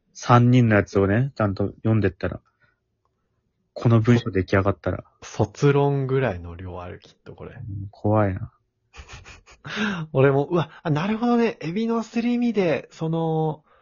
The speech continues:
Speaker 2: 魚介の旨味を足して、しかもこう、すり身だからふわっ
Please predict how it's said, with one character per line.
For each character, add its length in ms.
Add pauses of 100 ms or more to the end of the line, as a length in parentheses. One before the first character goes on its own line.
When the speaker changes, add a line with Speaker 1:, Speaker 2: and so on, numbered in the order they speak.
(300)
Speaker 2:
魚 160
介 320
の 160
旨 220
味 160
を 120
足 260
し 40
て、 340 (960)
し 120
か 160
も 100
こ 140
う、 60
す 200
り 100
身 120
だ 100
か 140
ら 60
ふ 180
わ 100
っ 100